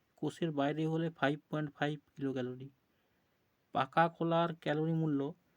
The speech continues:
পাকা কলার ক্যালোরি মূল্য তোমাদের বইয়ে লেখা আছে একশো ছয় পয়েন্ট তিন কিলো ক্যালোরি, তো অপশানে কিছুই নেই, তোমরা এখানে একশো দশ কিলো ক্যালোরি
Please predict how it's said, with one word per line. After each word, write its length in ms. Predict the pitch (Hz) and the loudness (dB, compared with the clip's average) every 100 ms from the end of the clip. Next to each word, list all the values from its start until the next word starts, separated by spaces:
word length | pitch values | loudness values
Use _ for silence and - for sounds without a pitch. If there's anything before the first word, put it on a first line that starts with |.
| _ _ _ - | _ _ _ -6
পাকা 280 | - 165 | -4 -4
কলার 280 | 160 170 165 | -2 0 0
ক্যালোরি 320 | 160 156 160 | -2 -2 0
মূল্য 280 | 160 160 165 | 0 0 -2
তোমাদের 580 | 160 156 160 156 160 165 165 349 | -4 -4 -4 -4 -4 -4 -6 -6
বইয়ে 460 | 147 135 147 160 160 | -6 0 2 2 0
লেখা 260 | 156 - | -2 0
আছে 180 | 165 165 | -2 0
একশো 340 | 151 147 - 165 | -2 -2 -8 -10
ছয় 320 | - 147 151 | -4 -2 -2
পয়েন্ট 360 | - 160 156 | -4 -4 -4
তিন 200 | 151 160 | 0 0
কিলো 200 | 151 143 | 2 0
ক্যালোরি, 320 | 139 127 120 135 _ _ _ _ _ | 2 -2 -2 -6 _ _ _ _ _
তো 80 | 151 | -2
অপশানে 460 | 139 - - 160 156 | -2 -4 -4 -2 0
কিছুই 360 | 151 - 170 | -2 2 2
নেই, 260 | 156 147 190 - | 4 0 -4 -10
তোমরা 220 | 151 151 | -8 -4
এখানে 280 | 147 156 156 | -2 -2 -2
একশো 280 | 143 - 147 | -2 -4 -2
দশ 240 | 143 151 | -2 -2
কিলো 200 | - 151 | 0 -2
ক্যালোরি 360 | 147 147 143 | 0 0 -2